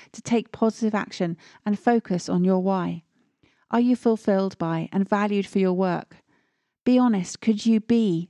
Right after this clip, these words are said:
do, or have more? Then stop, because time won't stop for you. And as Geoffrey Chaucer said,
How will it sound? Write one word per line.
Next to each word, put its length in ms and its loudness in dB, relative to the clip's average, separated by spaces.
do, 260 2
or 140 -2
have 420 -4
more? 380 -2
Then 140 2
stop, 440 -2
because 240 -2
time 400 0
won't 180 0
stop 260 -4
for 120 -4
you. 380 0
And 80 0
as 120 -2
Geoffrey 360 -2
Chaucer 400 -2
said, 340 -4